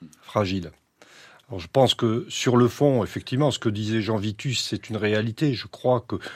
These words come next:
les Corses aspirent à rentrer dans une période longue d'apaisement. Voilà, je crois qu'il y a une fatigue de la société corse par rapport, effectivement, à des tensions, des affrontements. Je pense que ça, c'est réel. Mais il n'empêche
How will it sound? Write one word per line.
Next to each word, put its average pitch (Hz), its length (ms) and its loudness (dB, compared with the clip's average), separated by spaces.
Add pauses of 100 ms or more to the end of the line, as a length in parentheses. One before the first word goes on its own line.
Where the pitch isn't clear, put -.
(320)
les 107 140 0
Corses 156 400 4
aspirent 127 560 -2
à 101 80 0
rentrer 107 680 0
dans 113 180 0
une 104 180 2
période 110 460 4
longue 107 580 4
d'apaisement. 87 640 -2 (520)
Voilà, 95 320 -4 (120)
je - 120 -10
crois - 160 -2
qu'il - 100 -2
y 95 60 2
a - 20 2
une 92 40 2
fatigue 123 380 0
de 120 80 -2
la 98 120 -2
société 101 440 -8
corse 160 320 -4
par 90 180 -12
rapport, 117 340 -6
effectivement, 104 600 -4 (320)
à 101 120 2
des 101 120 2
tensions, 113 540 -2
des 92 180 -4
affrontements. 95 560 -6 (120)
Je - 160 -20
pense 135 200 -4
que - 100 -6
ça, 151 180 -2
c'est 117 200 -2
réel. 104 520 2 (680)
Mais 139 300 10
il 139 100 8
n'empêche 135 680 4